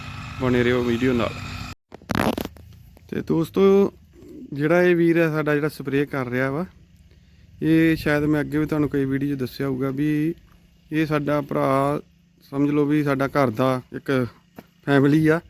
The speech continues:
ਮੈਂਬਰ ਹੀ ਆ, ਕਿਉਂਕਿ ਇਹ ਵੀਰ ਸਾਡੀ ਤੀਜੀ, ਚੌਥੀ ਪੀੜ੍ਹੀ ਲਾਓ ਤੁਸੀਂ, ਚੌਥੀ ਪੀੜ੍ਹੀ ਦੇ ਤੋਂ ਇਹਦੇ ਨਾਲ ਕੰਮ ਕਰ ਰਿਹਾ, ਚੌਥੀ ਪੀੜ੍ਹੀ ਦੇ ਨਾਲ ਹੋ ਗਿਆ। ਕਿਉਂਕਿ ਇਸ ਤੋਂ ਪਹਿਲਾਂ ਸਾਡੇ ਦਾਦੇ ਹੀ ਉਦੋਂ ਹੀ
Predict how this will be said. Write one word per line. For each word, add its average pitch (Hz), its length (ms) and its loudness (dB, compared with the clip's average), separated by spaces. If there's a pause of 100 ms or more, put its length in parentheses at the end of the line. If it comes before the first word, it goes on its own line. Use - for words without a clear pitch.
(260)
ਮੈਂਬਰ 131 260 0
ਹੀ 135 120 2
ਆ, 175 100 -2 (340)
ਕਿਉਂਕਿ 185 420 4 (120)
ਇਹ 180 280 4
ਵੀਰ 165 220 4 (240)
ਸਾਡੀ 156 600 2 (140)
ਤੀਜੀ, 156 380 -4
ਚੌਥੀ 208 380 2
ਪੀੜ੍ਹੀ 208 220 2
ਲਾਓ 151 220 6
ਤੁਸੀਂ, 139 240 2
ਚੌਥੀ 165 400 -2
ਪੀੜ੍ਹੀ 175 280 0
ਦੇ 170 160 0 (260)
ਤੋਂ 147 200 0 (480)
ਇਹਦੇ 143 140 0
ਨਾਲ 135 220 0
ਕੰਮ 123 260 -2
ਕਰ 123 140 -2
ਰਿਹਾ, 143 120 2
ਚੌਥੀ 131 320 -4
ਪੀੜ੍ਹੀ 135 220 -2
ਦੇ 139 100 0
ਨਾਲ 135 240 0
ਹੋ 135 180 -2
ਗਿਆ। 127 220 2 (580)
ਕਿਉਂਕਿ 151 240 2
ਇਸ 139 100 -2
ਤੋਂ 156 120 -2
ਪਹਿਲਾਂ 156 240 0
ਸਾਡੇ 147 180 2
ਦਾਦੇ 135 460 2
ਹੀ 147 220 0
ਉਦੋਂ 139 220 0
ਹੀ 139 100 0